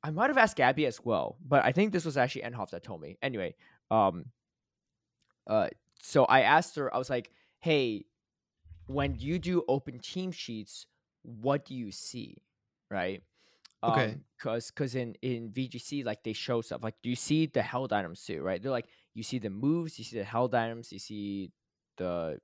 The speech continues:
Speaker 1: you know, et cetera. The only things you don't see are the I Vs of Pokemon. So certain, so in V G C, that matters a lot, like, what you can withstand and what you can't in certain matchups,
Speaker 2: Yeah,
Speaker 1: right?
Speaker 2: of
Speaker 1: I Vs matter
Speaker 2: course.
Speaker 1: almost, like, even more than Go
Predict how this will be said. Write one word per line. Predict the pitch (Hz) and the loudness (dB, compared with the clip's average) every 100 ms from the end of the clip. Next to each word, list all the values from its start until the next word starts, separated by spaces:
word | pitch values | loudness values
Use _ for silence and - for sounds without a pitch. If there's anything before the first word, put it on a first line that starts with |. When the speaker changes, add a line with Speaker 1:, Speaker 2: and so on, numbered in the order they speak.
| - | -12
Speaker 1:
you | 92 | -10
know, | 69 - | -10 -12
et | - | -10
cetera. | - 98 | -6 -4
The | 92 | -2
only | 117 135 | -2 -2
things | 143 120 | -4 -8
you | 110 | -6
don't | 113 113 | -4 -4
see | - 95 | -8 -8
are | 92 | -8
the | - | -6
I | 80 90 | -6 -8
Vs | 78 76 | -10 -16
of | 69 | -14
Pokemon. | - - - - | -14 -14 -16 -16
So | - 92 | -14 -4
certain, | - - - | -2 -2 -6
so | - 101 | -6 -6
in | 107 104 98 | -4 -8 -6
V | 131 | -8
G | 120 | -8
C, | - | -6
that | 92 80 | -4 -4
matters | 98 80 92 | -4 -6 -6
a | |
lot, | 82 80 | -4 -4
like, | 82 87 | -6 -8
what | 113 104 | -6 -6
you | 101 | -6
can | 110 92 | -10 -10
withstand | 90 - 87 80 | -12 -10 -8 -8
and | 71 | -8
what | 73 | -10
you | 82 | -12
can't | - 58 - | -14 -16 -14
in | 76 | -14
certain | - 71 67 | -12 -12 -12
matchups, | 73 - | -14 -12
Speaker 2:
Yeah, | 123 101 | -10 -10
Speaker 1:
right? | 65 62 139 _ _ | -10 -12 -16 _ _
Speaker 2:
of | - | -2
Speaker 1:
I | 131 | 0
Vs | 135 | 0
matter | 120 113 101 | 0 0 2
Speaker 2:
course. | |
Speaker 1:
almost, | 107 98 - | 0 -2 -4
like, | 82 107 | -4 -4
even | 90 82 | -4 -4
more | 82 78 | -4 -4
than | 76 69 - _ _ | -6 -12 -16 _ _
Go | 85 73 55 | -4 -4 -4